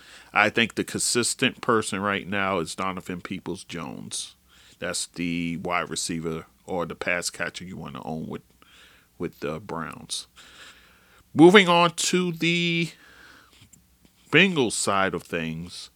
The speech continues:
Joe Burrow really had a bad game in this one. Uh, he, he, he hasn't had <laughs> a stinker in a while, but, uh, this one qualifies. Forty pass attempts, twenty-eight completions,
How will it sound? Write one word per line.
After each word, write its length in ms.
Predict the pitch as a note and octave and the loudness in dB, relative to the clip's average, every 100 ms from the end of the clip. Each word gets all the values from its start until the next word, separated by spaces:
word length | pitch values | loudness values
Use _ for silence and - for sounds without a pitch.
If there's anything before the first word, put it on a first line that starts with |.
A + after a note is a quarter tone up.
| _ - - - - | _ -20 -20 -20 -4
Joe 260 | A#2 D3+ | 6 6
Burrow 360 | B2 C3+ D#3+ G#2 | 8 10 10 8
really 380 | E2 G#2+ F#3 G2 | 6 4 4 6
had 180 | A#2+ A#2+ | 6 4
a 60 | |
bad 460 | - F2+ A#2+ B2 - | 2 4 6 6 4
game 380 | G2 C3+ G#2+ D#2 | 2 2 2 -4
in 120 | D2 | -6
this 240 | D#2 - | -8 -8
one. 280 | E2+ D2 C#2 - _ - | -8 -10 -12 -18 _ -14
Uh, 580 | - D2+ D2+ D#2 E2 E2 - | -10 -6 -6 -6 -6 -10 -10
he, 400 | G#2 A#2 G#2 - _ - - - | -10 -8 -10 -12 _ -20 -20 -20
he, 400 | - G2+ G#2 A2+ - | -8 -6 -4 -6 -8
he 240 | - A2+ | -8 -2
hasn't 360 | A#2+ B2+ B2+ A#2+ | 0 0 0 2
had 320 | C3 C3 A#2+ - D#3 A2+ C#3+ | 4 4 2 0 2 2 0
<laughs> 360 | C#3+ - - | -4 -8 -4
a 360 | G2 G#2+ G2 F#2+ | 2 4 4 2
stinker 580 | - - - D3 C#3+ G2+ | 0 -4 0 0 0 -4
in 100 | F#2 | -2
a 60 | E2 | -4
while, 400 | D#2+ E2 D#2 D#2 | -2 -2 -2 -2
but, 240 | D2 D#2 | -4 -2
uh, 240 | D2+ D2+ | -4 -4
this 280 | D2 F2+ - | -4 -4 -4
one 320 | G#2 G2+ F#2+ - - - - | -6 -4 -6 -10 -18 -20 -6
qualifies. 880 | A#2+ A2+ F#2 - D#2 D2 D#2+ - - - - - - _ _ | -2 0 -2 -4 -6 -6 -10 -14 -14 -20 -20 -20 -20 _ _
Forty 720 | - C#3+ C#3+ D3 D3 D3 C#3+ | 6 8 8 6 0 -2 -4
pass 360 | - C3+ C3 - | 0 4 4 2
attempts, 460 | - C3+ B2 - | 0 -2 -2 -6
twenty-eight 500 | - - G2 F#2+ F#2+ | -10 -6 -4 -2 -2
completions, 920 | - D2 - C#3+ C3+ - C3+ C3 - | -4 -12 -2 -2 0 -2 -4 -6 -10